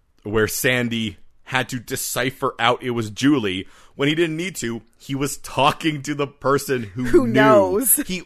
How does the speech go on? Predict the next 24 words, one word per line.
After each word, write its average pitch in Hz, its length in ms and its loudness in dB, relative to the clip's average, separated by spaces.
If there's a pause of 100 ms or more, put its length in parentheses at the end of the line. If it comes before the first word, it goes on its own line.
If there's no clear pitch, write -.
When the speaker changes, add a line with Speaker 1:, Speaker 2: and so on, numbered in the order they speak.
(180)
Speaker 1:
he 165 140 -4
should 190 160 0
have 202 80 -2
just 165 80 -16
been 156 140 -10
like, 123 300 -10 (360)
Speaker 2:
"How 190 260 -6
did 214 160 -10
Ryan 254 280 -4
know 277 140 -2
to 269 80 -6
go?" 294 460 2
Speaker 1:
And 123 320 2
Seth 120 300 -8
could 127 120 -4
be 104 60 -4
like, 85 180 -10 (840)
"Dad." 135 500 2 (140)
Speaker 2:
"I 196 80 -6
have 214 260 0
to 208 80 -12
tell 185 200 -4
you - 120 -10
something." - 520 -8